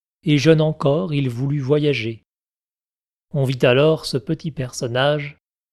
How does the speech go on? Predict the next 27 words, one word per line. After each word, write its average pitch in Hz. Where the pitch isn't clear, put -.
s'en 202
aller 196
seul 127
à 117
l'étranger. 123
Clopin-clopant 156
de 135
son 123
gruyère, 165
même 208
il 214
fit -
le 160
tour 139
une 143
fois, 117
et -
s'arrêtant 139
une 139
semaine 143
entière, 143
pour -
son 208
plaisir 147
en 123
mains 120
endroits. 101